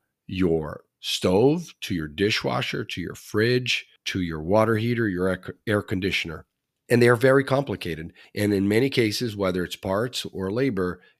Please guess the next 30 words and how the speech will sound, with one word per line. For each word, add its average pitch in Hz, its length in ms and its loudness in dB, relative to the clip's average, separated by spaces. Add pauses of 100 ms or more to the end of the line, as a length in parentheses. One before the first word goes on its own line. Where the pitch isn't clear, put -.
you 104 160 0
do 110 240 2
need 113 400 0
a 92 120 -4
professional. - 920 -10 (480)
However, 123 720 0 (400)
these 190 300 0
five 123 420 -2
parts 95 600 -6 (140)
for 95 200 -2
these 92 240 -4
five 107 340 -4
appliances 95 600 -8
that 85 120 -6
I'm 92 160 -4
gonna 90 160 -6
share 160 320 0
with 101 240 -2
you 90 100 -4
here 82 200 -6
today 90 340 -6 (540)
are 90 120 -2
simple 160 840 0
and 101 240 -2
easy 92 300 -2
to 82 120 -4
do. 82 260 -2 (300)
In 87 180 -2
most 107 560 4
cases, 143 680 -2